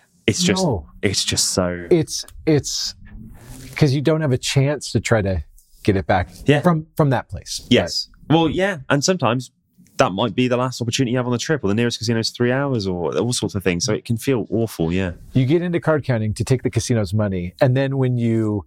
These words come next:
Speaker 2: give them your money and are told you can't,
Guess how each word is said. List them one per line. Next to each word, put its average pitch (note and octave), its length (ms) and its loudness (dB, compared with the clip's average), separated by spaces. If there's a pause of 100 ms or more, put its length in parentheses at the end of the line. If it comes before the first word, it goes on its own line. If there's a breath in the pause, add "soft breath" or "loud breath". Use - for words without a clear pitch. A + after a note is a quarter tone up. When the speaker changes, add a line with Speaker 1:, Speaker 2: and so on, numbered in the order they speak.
(640 loud breath)
Speaker 2:
give D3+ 240 4
them C#3 200 2
your B2+ 120 2
money A2 480 0 (100)
and G#2+ 140 4
are G#2+ 80 2
told C3+ 300 2
you C#3 100 2
can't, A#2 480 0